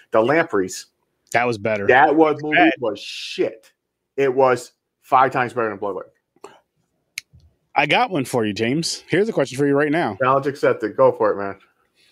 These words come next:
Speaker 2: Was Blood Lake, Attack of the Lampreys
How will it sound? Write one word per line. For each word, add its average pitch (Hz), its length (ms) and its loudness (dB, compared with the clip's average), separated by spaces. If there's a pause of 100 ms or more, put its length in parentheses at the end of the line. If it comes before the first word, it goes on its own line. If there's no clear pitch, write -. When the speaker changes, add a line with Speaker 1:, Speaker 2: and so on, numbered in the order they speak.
(200)
Speaker 2:
Was 160 800 2 (800)
Blood 139 380 2
Lake, 185 520 2
Attack 170 380 -2
of 151 80 -4
the 147 40 -2
Lampreys 143 800 -2